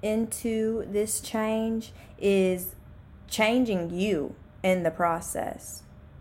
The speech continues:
Okay? God is intentional, and He knows what He's doing.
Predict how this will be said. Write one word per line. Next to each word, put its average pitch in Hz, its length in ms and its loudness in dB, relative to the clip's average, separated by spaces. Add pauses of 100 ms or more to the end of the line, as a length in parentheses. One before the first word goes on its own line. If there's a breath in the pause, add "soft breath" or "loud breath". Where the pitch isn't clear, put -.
(3000)
Okay? 214 380 -2 (360 loud breath)
God 247 680 4 (800)
is 190 200 0
intentional, 175 1040 -6 (500 loud breath)
and 196 240 0
He 247 220 4
knows 220 800 2 (160)
what 185 420 4
He's 185 300 -2
doing. 120 600 -8